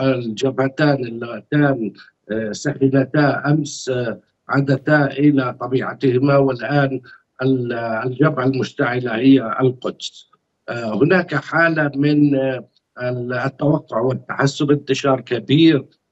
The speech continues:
آه، لجيش الاحتلال في الضفة الغربية حول القدس. آه، الفلسطينيون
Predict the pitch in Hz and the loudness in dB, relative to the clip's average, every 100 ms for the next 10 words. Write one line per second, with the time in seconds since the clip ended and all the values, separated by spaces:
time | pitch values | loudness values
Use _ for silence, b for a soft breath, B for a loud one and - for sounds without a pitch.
0 | _ 113 117 113 113 123 135 139 - 120 | _ -6 -4 -4 -4 -2 2 0 0 -8
1 | 110 - 139 135 123 113 98 110 - 123 | -10 -2 2 2 0 -10 -12 -14 -10 -8
2 | 104 117 113 151 147 - 123 123 117 101 | -8 -6 2 4 4 0 -6 -4 -6 -4
3 | 147 151 - - 143 127 _ b _ - | -4 -2 -4 0 0 0 _ b _ -10
4 | 117 117 104 98 113 110 110 107 - 143 | -4 -4 -4 -4 -2 -2 -2 -4 2 4
5 | 131 127 123 151 143 - 135 131 127 120 | 4 2 2 2 2 2 2 4 2 2
6 | 143 147 143 | 6 6 4